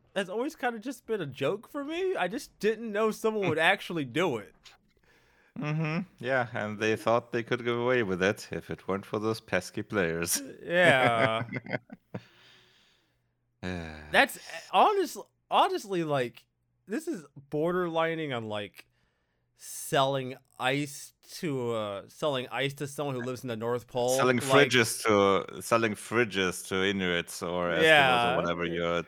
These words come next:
Speaker 1: Yeah, it's
Speaker 2: relevant
Speaker 1: like,
Speaker 2: term there is.
Speaker 1: it's like that. It's like,
Speaker 2: Yeah.
Speaker 1: it's like, it's a level of scam that it's almost, it's, it's almost kinda comical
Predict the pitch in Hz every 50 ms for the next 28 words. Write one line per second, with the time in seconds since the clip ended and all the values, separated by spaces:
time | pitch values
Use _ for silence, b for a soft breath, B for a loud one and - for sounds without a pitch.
0 | - - 165 185 185 165 156 151 151 175 - - - 175 180 185 175 175 - -
1 | 101 95 92 87 90 90 90 87 92 - - 214 208 - 214 202 190 160 151 135
2 | 160 185 185 170 147 127 123 127 160 147 - - - 180 180 170 160 151 135 -
3 | - - _ _ _ _ - 185 190 185 180 180 180 185 175 185 196 196 190 180
4 | - - 208 190 196 202 180 165 160 180 202 220 226 226 190 151 143 139 - -
5 | - _ - 139 127 131 143 156 175 208 214 190 165 147 131 110 127 113 - -
6 | 127 131 147 170 180 165 147 139 135 135 - - - _ _ _ _ _ _ _
7 | _ _ _ _ _ _ _ _ _ _ _ _ _ _ _ _ _ _ - 160
8 | 147 - _ _ _ _ _ _ - 185 175 - - - 147 156 214 302 359 156
9 | 127 117 107 - - - _ _ _ - - - 165 220 247 127 110 - - 175
10 | 185 170 120 107 - - 110 98 98 107 120 151